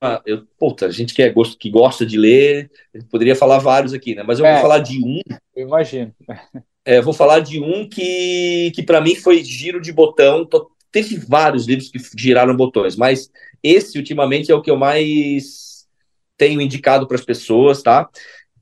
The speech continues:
Speaker 1: Que chama-se, é, O Livro de Ouro de Saint-Germain. O Livro de Ouro de Saint-Germain.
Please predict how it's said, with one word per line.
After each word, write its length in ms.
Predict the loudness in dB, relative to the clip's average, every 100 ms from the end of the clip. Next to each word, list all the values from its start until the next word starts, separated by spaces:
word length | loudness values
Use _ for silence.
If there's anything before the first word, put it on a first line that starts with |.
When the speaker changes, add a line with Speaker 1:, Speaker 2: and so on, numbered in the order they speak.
| _ _ _ -10
Speaker 1:
Que 80 | -4
chama-se, 560 | 0 0 0 -4 -10 _ -2
é, 680 | 2 4 4 2 0 -2 -6 _ _ -6
O 100 | -4
Livro 340 | -2 -4 -6
de 160 | -2 4
Ouro 280 | 6 6 4
de 80 |
Saint-Germain. 680 | -4 -2 -2 -2 -4 -4 -8 -12 _ _ _ _ _ _ _ _ _ _ _ _ _ _ _ _ _ _ _ _
O 80 | -14
Livro 260 | -6 -4 -2
de 140 | 2
Ouro 240 | 6 4 2
de 80 |
Saint-Germain. 560 | -2 -2 0 -2 -2 -8